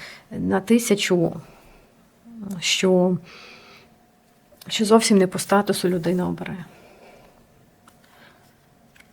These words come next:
Тут така ситуація. Тут про таку реалістичну оцінку свого життя і підрахунок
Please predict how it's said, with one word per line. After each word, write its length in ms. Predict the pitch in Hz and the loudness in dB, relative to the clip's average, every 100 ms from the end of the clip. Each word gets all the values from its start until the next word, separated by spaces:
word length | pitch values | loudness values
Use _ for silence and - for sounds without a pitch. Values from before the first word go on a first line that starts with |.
| _ _ _ _ _ | _ _ _ _ _
Тут 140 | - 196 | -14 -12
така 440 | - - 214 151 | -10 -8 -6 -6
ситуація. 640 | 143 165 190 175 180 - 196 - - _ _ _ _ _ _ - _ _ _ - - _ _ _ _ _ _ - | -8 -8 -4 -4 -6 -8 -10 -12 -20 _ _ _ _ _ _ -20 _ _ _ -20 -20 _ _ _ _ _ _ -16
Тут 160 | 247 | -10
про 140 | - 294 | 2 4
таку 260 | 285 277 | 4 6
реалістичну 1120 | 269 254 240 233 - 277 269 - 226 220 208 | 6 8 6 0 0 0 2 0 2 4 4
оцінку 520 | 208 - 233 226 220 - | 0 0 4 4 4 -8
свого 300 | - 196 208 | -4 -2 0
життя 480 | 202 - 262 302 330 _ - - _ - - _ _ _ _ _ | -2 -2 0 0 -4 _ -20 -20 _ -20 -20 _ _ _ _ _
і 100 | - | -6
підрахунок 920 | 208 214 214 - 269 277 220 208 - | -2 2 0 2 2 6 6 4 -4